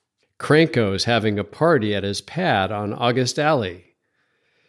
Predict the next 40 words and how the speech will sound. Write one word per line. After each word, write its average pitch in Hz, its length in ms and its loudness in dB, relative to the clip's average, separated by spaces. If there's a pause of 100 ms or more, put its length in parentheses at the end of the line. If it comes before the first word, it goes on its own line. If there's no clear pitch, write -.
(200)
I 113 120 0
made 131 260 4
a 113 100 0
mental 113 380 0
note 110 340 0
to 117 120 -4
relay 110 340 2
the 101 140 -4
cultural 127 500 -2
significance 117 680 -2
of 101 120 -6
her 104 140 -4
pad 113 520 -2
to 110 120 -6
Wilmot 104 560 0
when 98 140 -6
I 95 80 -6
found 104 400 -6
her. 95 320 -14 (680)
I 135 140 2
was 160 180 4
sure 202 320 2
she'd 135 280 -2
be 123 180 4
a 110 60 4
big 113 240 -2
fan 117 280 2
of 101 80 -2
McEwen's 104 520 0
effort, 104 440 -4 (540)
if 123 160 0
for 127 180 -2
no 127 220 4
other 113 240 2
reason 107 420 0
than 98 140 -4
her 95 180 -2
choice 110 460 -2
of - 140 -12
headwear. 92 640 -6